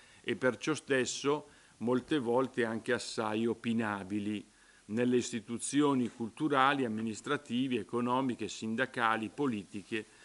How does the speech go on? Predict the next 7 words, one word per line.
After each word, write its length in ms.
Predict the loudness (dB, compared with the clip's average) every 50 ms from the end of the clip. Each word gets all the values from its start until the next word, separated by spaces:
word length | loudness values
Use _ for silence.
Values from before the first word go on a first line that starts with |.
| -20 -18
della 320 | -8 0 2 2 2 2 2
nostra 340 | 0 -2 -4 -6 -6 -8 -10
società. 580 | -8 -10 -12 -10 -10 -12 -12 -12 -18 -18 -20 -20 _ _ _ _ _ _ _ _ _ _ _ _ _
Chiudo. 480 | -6 -4 -2 -2 -2 -4 -8 -10 -10 -12 _ _ _ _ _ -20 -20 _ _ -20 -6
Ecco, 500 | 0 2 2 2 4 4 2 2 2 0 -10 -20 -20 -20 _ _
Bachelet 560 | 0 4 4 4 4 4 6 8 8 8 10 8
allora, 880 | 8 8 8 8 8 8 8 6 6 6 6 6 6 4 0 -4 -12